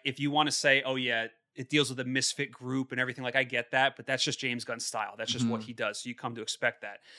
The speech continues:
Speaker 1: But there's something about this where he's able to take this insane, over-the-top, gory action, mix it with comedy, mix it with drama, with horror, with brutality, and just have it all work. Like, this movie could easily have been a mess with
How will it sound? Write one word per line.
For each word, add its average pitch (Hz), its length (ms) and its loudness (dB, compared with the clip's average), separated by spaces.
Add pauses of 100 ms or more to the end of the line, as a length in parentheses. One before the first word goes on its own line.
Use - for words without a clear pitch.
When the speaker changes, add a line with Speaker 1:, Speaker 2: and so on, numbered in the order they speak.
(340)
Speaker 1:
But 131 200 6
there's 135 500 6
something 156 380 4
about 127 320 6
this - 160 -8
where 127 100 -8
he's 120 180 -6
able 123 220 2
to 120 80 -6
take 117 540 -2 (420)
this 123 520 4 (260)
insane, 135 760 4
over-the-top, 131 720 2
gory 127 320 -2
action, 117 560 0 (300)
mix 131 300 4
it - 40 0
with 143 120 -4
comedy, 120 640 4 (180)
mix 131 260 4
it 143 100 -6
with 131 220 -6
drama, 120 640 0 (260)
with 123 180 -6
horror, 127 580 6
with 120 200 -8
brutality, 127 800 2
and 120 140 -4
just 123 140 -4
have 135 260 4
it 131 100 -6
all 131 260 2
work. 135 240 2
Like, 110 140 -12
this 160 180 -2
movie 180 200 -4
could 143 220 -6
easily 143 340 -2
have 123 120 -6
been 117 140 -4
a 110 60 -12
mess 113 440 2
with 120 360 -6